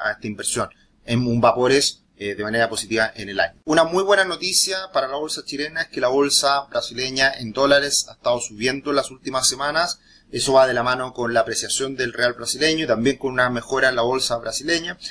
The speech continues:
Así que se está acercando, achicando la brecha Chile-Brasil, lo cual es muy bueno, y ese era un viento de cola que necesitábamos para que la bolsa chilena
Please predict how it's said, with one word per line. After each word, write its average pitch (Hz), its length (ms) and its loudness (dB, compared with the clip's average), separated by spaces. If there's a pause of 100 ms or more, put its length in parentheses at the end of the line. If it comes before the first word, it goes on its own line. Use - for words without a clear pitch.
(220)
Así - 180 0
que 139 100 4
se 135 120 0
está 156 420 0 (240)
acercando, 127 920 -2
achicando 123 760 -2
la 117 140 -4
brecha 147 680 -2
Chile-Brasil, 147 720 0 (220)
lo 107 120 -14
cual 127 140 -2
es 135 80 -6
muy 139 200 -6
bueno, 185 340 2 (260)
y 131 100 -12
ese 135 120 -6
era 135 80 0
un 131 100 -4
viento 143 300 2
de 135 80 2
cola 143 220 4
que 139 80 -6
necesitábamos 127 560 -2
para 123 160 -2
que 117 60 -12
la 113 80 -2
bolsa 120 300 -4
chilena 120 460 -6